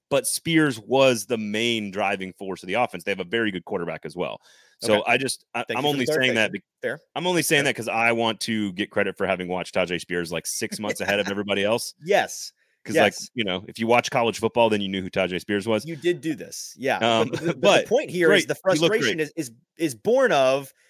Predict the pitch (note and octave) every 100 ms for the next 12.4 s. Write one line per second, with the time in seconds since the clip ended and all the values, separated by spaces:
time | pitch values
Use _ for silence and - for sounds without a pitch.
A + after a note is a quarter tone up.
0 | _ - F3 G3+ C4+ C#4+ C#4+ C4 C4+ C4
1 | A#3 B3 B3 C#4+ C4+ A#3 - - - G#2+
2 | G#2+ - F3 G#3 F3+ A#3+ C#4 - G3+ D3
3 | B3+ B3 B3 G3+ F3+ F#3+ A3+ F3 C#3+ C#3+
4 | E3 E3+ G3+ B3 B3+ B3 E3+ F#3+ - G3+
5 | G#3+ - C3+ A#2+ A#2+ C3 C3 B3+ F3 G3
6 | G3+ A#3 C4 C4 - F#3 D#3 D3 D3 D#3+
7 | D3+ D#3 F3 D#3+ F3 F3 D#3+ C#3 B2 B2+
8 | A#2 A2+ - _ - B2 C#3 D#3 D3 C3+
9 | A#2+ G#2+ - G2+ E2+ - B2+ D#3+ D#3+ C#3
10 | - _ - D#3+ D3 - G#3 A#3 C#4+ C#4+
11 | E3 F#3 D#3+ - A2 G#2+ E3 C#3 D3 A#2+
12 | F#3+ A#3 -